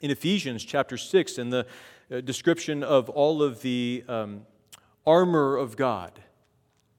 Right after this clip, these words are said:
in verse seventeen it says, "And take the helmet of salvation and the sword of the Spirit, which is the word of God, praying always with all prayer." That's a pretty full statement.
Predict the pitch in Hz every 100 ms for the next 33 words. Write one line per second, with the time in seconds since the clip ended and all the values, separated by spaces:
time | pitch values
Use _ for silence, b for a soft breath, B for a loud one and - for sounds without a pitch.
0 | _ _ _ _ _ _ _ _ 127 123
1 | 151 - 156 139 123 160 127 113 131 120
2 | 127 117 - 175 - 120 151 139 117 -
3 | 123 107 131 147 160 135 113 104 147 139
4 | 104 107 - - 151 120 92 - _ b
5 | b b 143 139 143 123 127 127 202 139
6 | - 104 101 110 160 b b b _ -
7 | 165 196 226 233 233 226 196 - 160 185
8 | 143 127 131 127 - 139 - 147 156 156
9 | 151 151 151 - - 156 143 107 85 -
10 | _ _ _ _ _ _ 147 - - 139
11 | 120 143 123 165 151 -